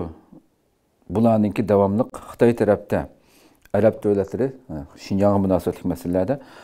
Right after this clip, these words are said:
azaldan odil maydonni saqlab keldi. Voy bechora. Xitoy dunyoning har qaysi joylaridagi do'stlarining, do'stlarining Xinjiangni ziyorat qilishini va ko'rib biqishini qarshi oldi.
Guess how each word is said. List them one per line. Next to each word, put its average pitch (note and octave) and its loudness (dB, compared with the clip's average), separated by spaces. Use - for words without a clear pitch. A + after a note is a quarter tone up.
azaldan A2 2
odil G#2+ 0
maydonni F2+ -2
saqlab - -14
keldi. - -14
Voy F2+ -4
bechora. D2+ -12
Xitoy C3+ 6
dunyoning A#2 6
har G2+ 4
qaysi A2+ 0
joylaridagi G#2 2
do'stlarining, G2+ -2
do'stlarining A2+ 2
Xinjiangni A2 0
ziyorat G#2+ 6
qilishini A2+ -4
va B2+ -2
ko'rib C#3 2
biqishini A2+ -6
qarshi F2+ -8
oldi. D2 -16